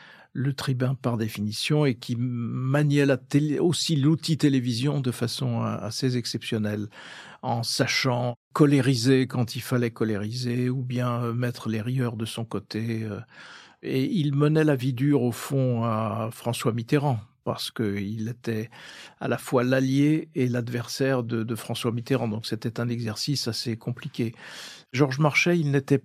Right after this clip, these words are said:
pas, il souffrait de ne pas être considéré comme d'autres dirigeants communistes avaient pu l'être. L'influence du Parti communiste dans l'intelligentsia était en déclin.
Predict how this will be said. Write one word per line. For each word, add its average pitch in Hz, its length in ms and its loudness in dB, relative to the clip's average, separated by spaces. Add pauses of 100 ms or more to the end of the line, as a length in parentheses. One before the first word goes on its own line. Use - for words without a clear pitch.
(200)
pas, 165 260 4
il 147 100 -2
souffrait 170 520 0
de 143 120 2
ne 139 80 4
pas 143 260 2
être 151 280 0
considéré 139 880 2 (140)
comme 131 480 2
d'autres 156 340 6
dirigeants 127 720 4
communistes 127 640 0
avaient 117 180 2
pu 123 240 -6
l'être. 127 580 2 (460)
L'influence 147 540 2
du 131 100 0
Parti 131 240 0
communiste 131 460 0
dans 131 80 4
l'intelligentsia 127 840 0
était 117 300 -2
en 113 80 -2
déclin. 127 480 0